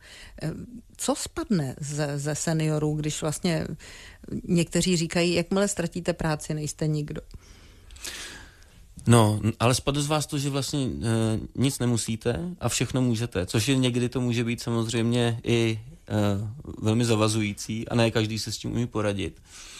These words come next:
Speaker 2: Ale, eh, vlastně dostáváte se do, do času, kdy, který byste si měli jakoby nejvíc užít. A my vlastně jako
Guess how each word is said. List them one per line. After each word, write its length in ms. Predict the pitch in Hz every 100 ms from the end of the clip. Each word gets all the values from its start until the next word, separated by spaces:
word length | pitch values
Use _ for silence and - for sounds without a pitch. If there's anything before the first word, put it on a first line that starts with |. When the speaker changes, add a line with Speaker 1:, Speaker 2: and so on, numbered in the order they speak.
| - - -
Speaker 2:
Ale, 580 | 107 107 107 107 107 113 - -
eh, 320 | 107 101 - - _ _ _ -
vlastně 240 | 113 104 123
dostáváte 500 | 117 - 110 110 113
se 160 | -
do, 200 | 117 117 -
do 120 | 117
času, 400 | 113 - 117 -
kdy, 380 | 120 120 120 117 - - - - - - - _
který 220 | - 117
byste 200 | 117 -
si 120 | - 127
měli 160 | 117
jakoby 220 | 113 120
nejvíc 300 | 117 113 135
užít. 360 | - 160 113 - -
A 40 |
my 120 | 98
vlastně 300 | 95 101 107
jako 280 | 104 110